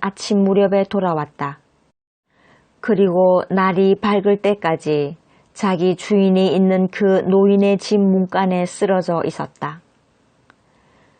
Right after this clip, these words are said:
그 여자의 주인은 아침에 일어나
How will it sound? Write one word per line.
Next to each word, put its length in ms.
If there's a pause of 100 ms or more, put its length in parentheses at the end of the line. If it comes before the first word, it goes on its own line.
(320)
그 420
여자의 460
주인은 580 (380)
아침에 500
일어나 640